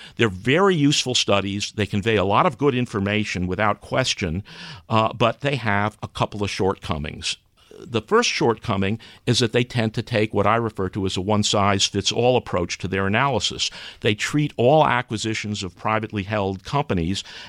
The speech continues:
as comprising a single unitary market, uh, and they fail to recognize that transactions involving very large buyers, uh, acquiring small target companies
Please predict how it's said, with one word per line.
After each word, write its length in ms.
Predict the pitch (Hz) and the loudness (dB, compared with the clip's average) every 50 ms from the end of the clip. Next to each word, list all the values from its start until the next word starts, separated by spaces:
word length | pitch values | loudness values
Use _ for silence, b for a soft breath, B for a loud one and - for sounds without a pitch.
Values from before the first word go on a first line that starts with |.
| B B | B B
as 160 | 110 104 - | 0 0 2
comprising 760 | - 113 107 - 127 117 110 113 113 107 - 110 104 107 107 - | 0 0 -2 0 0 0 2 2 2 0 0 0 0 0 -2 -2
a 100 | - 98 | -2 0
single 640 | - - - - 143 147 143 127 123 123 120 120 - | 0 2 2 4 4 4 4 4 4 2 2 2 0
unitary 800 | 101 98 113 131 127 117 110 - - 120 113 107 107 104 101 92 | 2 4 4 6 6 4 2 0 0 2 4 4 4 4 2 2
market, 560 | 92 101 110 120 127 - - - - - - B B B B B B B B B B | 4 4 6 6 4 4 0 -8 -10 -10 -18 B B B B B B B B B B
uh, 420 | - 95 90 90 90 90 90 - - | -2 0 0 2 2 0 0 0 0
and 180 | - 107 107 110 | 0 0 2 4
they 120 | 110 110 | 2 2
fail 260 | - - 143 170 196 190 | 2 2 2 2 2 2
to 120 | - 135 | 0 2
recognize 800 | 117 113 110 - 107 90 98 98 95 92 87 87 90 92 95 - - B B B B | 2 2 2 2 -2 -2 0 0 2 2 2 2 2 0 -2 -4 -6 B B B B
that 180 | - 104 92 - | 0 0 0 0
transactions 1080 | - - 127 117 110 110 107 101 117 113 113 123 127 - - - 117 101 98 101 - | -2 0 2 2 4 4 2 2 2 2 2 2 0 -2 -4 -2 0 0 0 0 0
involving 640 | 104 110 90 101 107 101 104 104 98 101 95 98 95 b b b b - | 0 0 0 2 2 4 4 2 2 0 0 0 -2 b b b b -10
very 460 | - 90 82 87 123 135 165 170 151 127 | -8 -6 0 2 4 4 4 4 4 4
large 440 | 113 113 110 107 107 104 - - | 4 4 6 4 4 2 0 -2
buyers, 760 | - 95 95 95 90 90 92 92 90 92 98 92 - - - 95 | -2 0 0 0 0 -2 -2 -2 -2 -4 -4 -4 -4 -4 -4 -4
uh, 240 | 98 85 87 82 - | -2 -2 -2 -4 -6
acquiring 580 | 101 - - - 104 95 95 98 92 90 87 | -8 -8 -2 0 2 4 4 4 2 2 0
small 420 | 82 - - - 120 117 131 151 143 | 0 0 0 4 4 6 6 4 4
target 420 | - 123 117 107 101 92 95 - | 4 4 4 4 4 2 -2 -4
companies 500 | - - 90 80 - 85 80 82 95 - | 0 -2 -2 0 -2 -4 -2 -2 -2 -4